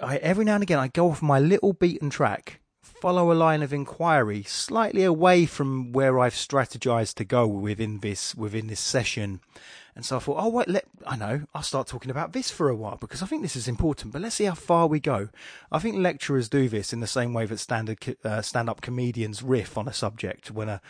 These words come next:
stand, stand-up comedian starts to improvise a little bit before they go back to their routine, and they might keep that bit or they might throw it away.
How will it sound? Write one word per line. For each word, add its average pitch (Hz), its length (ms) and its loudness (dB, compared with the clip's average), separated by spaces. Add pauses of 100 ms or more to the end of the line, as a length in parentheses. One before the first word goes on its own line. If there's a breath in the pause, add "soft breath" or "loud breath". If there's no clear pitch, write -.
(300 loud breath)
stand, 110 380 -6
stand-up 113 400 -2
comedian 113 420 -4
starts 120 360 0
to 120 100 -6
improvise 113 480 -4
a - 20 -2
little 110 300 -2
bit 101 240 -8
before 107 240 -6
they 98 100 0
go 104 180 0
back 107 260 -2
to 120 100 -6
their 107 180 -2
routine, 104 540 -6
and 104 100 -6
they 107 80 -4
might 113 260 -4
keep - 280 -10
that 101 180 -6
bit 104 160 -4
or 98 80 -6
they 98 100 -4
might 98 240 -8
throw 98 260 -6
it 101 100 -6
away. 110 320 -4